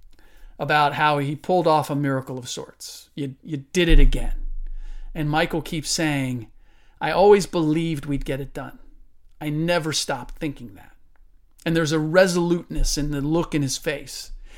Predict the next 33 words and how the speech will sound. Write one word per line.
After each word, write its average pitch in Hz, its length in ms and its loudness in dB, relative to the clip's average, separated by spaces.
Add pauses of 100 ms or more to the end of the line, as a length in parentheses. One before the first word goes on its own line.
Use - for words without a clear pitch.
(340)
And 180 180 0
you 185 60 2
know 220 80 4
what 220 140 6
Phil 208 220 4
doesn't 175 360 -2
say? 226 420 -4 (1000)
He 190 140 -6
doesn't 180 300 2
say, 143 560 -2 (600)
"I 143 80 -16
thought 127 220 -14
so 139 140 -12
too." - 260 -18 (800)
Instead, 214 560 4
he 196 280 -4
looks, 202 720 2
he 208 140 -4
has 190 240 0
this 170 160 -6
expression 240 540 -2
on 180 80 0
his 156 160 0
face 160 400 -4
like, 147 300 -6 (520)
"He's 185 260 -6
amazed 185 680 0
that 175 180 -4
Jordan's 175 560 -2
faith 165 400 -2
was 131 160 -8
never 147 260 -4
shaken." - 460 -8